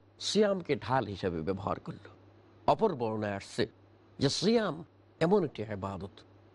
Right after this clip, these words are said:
যে ইবাদতের মাধ্যমে বান্দা জাহান্নাম থেকে বেঁচে যায়। এজন্য জাহান্নাম এর মাঝখানে ঢাল হয়ে যায় সিয়াম। ইয়াস্তাজিন্নু বিহাল আবদু মিনান নার, বান্দা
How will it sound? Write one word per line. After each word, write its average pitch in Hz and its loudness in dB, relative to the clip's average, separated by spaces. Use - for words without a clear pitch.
যে 135 4
ইবাদতের 165 0
মাধ্যমে 110 0
বান্দা 127 2
জাহান্নাম 190 2
থেকে 117 0
বেঁচে 107 -2
যায়। - -6
এজন্য 123 2
জাহান্নাম 185 2
এর 127 4
মাঝখানে 120 0
ঢাল 170 2
হয়ে 110 -2
যায় 98 -2
সিয়াম। - -2
ইয়াস্তাজিন্নু 143 0
বিহাল 117 0
আবদু 117 0
মিনান 107 -2
নার, 139 2
বান্দা 123 2